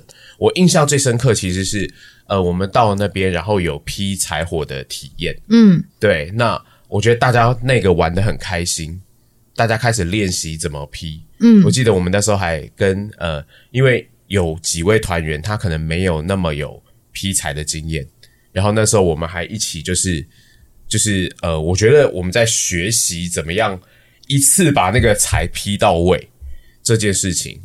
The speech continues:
Speaker 1: 我觉得就蛮有趣的。
Speaker 2: 嗯。
Speaker 1: 然后大家劈完柴火，然后我们在那边取暖，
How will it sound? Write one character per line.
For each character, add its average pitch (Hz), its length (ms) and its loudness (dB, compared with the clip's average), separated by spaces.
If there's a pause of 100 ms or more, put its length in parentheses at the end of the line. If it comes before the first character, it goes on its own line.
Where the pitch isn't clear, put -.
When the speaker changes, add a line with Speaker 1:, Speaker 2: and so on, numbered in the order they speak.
(100)
Speaker 1:
我 95 120 -4
觉 95 100 2
得 104 60 4
就 117 100 2
蛮 90 160 0
有 82 140 0
趣 76 260 -4
的。 - 80 -20 (200)
Speaker 2:
嗯。 202 380 8 (140)
Speaker 1:
然 - 100 -8
后 107 100 2
大 110 140 0
家 110 140 2
劈 110 180 -2
完 92 160 2
柴 85 300 -4
火， 87 340 -6 (140)
然 82 140 -6
后 92 260 0 (640)
我 87 100 -4
们 87 80 -2
在 101 120 2
那 101 60 2
边 101 140 0
取 82 340 -4
暖， 87 200 -2